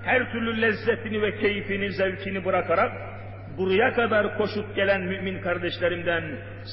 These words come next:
sizlerden Hazreti Allah ebediyen razı olsun diyorum. Gelecek dersimize devam etmek üzere.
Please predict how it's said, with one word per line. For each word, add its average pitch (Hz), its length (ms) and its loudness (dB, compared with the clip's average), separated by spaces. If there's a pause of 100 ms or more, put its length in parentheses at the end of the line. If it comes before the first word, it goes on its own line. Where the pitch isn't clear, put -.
(140)
sizlerden 190 840 2 (380)
Hazreti - 480 0
Allah 175 680 4 (340)
ebediyen 202 760 4
razı 175 280 2
olsun 139 380 -4
diyorum. 123 240 -4 (1400)
Gelecek 175 480 2
dersimize 156 500 0
devam 160 300 2
etmek 156 300 -4
üzere. 151 380 2